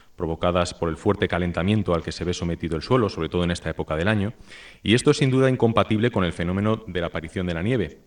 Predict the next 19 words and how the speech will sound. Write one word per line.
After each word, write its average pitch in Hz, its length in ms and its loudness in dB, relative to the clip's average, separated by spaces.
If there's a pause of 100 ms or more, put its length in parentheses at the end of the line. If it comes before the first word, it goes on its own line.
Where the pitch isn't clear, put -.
(560)
Sin 92 220 -4
embargo, 131 340 2
en 127 80 4
invierno 120 360 2
la 98 120 0
cosa 98 220 -2
cambia 110 340 -2
y 113 60 -2
podemos 92 320 -4
tener 101 180 -2
situaciones 101 680 -4
en 85 160 -8
las 82 160 -6
que 80 380 -8 (140)
la 90 100 -2
actividad 87 320 -2
tormentosa 101 500 -2
venga 117 320 0
acompañada 104 560 0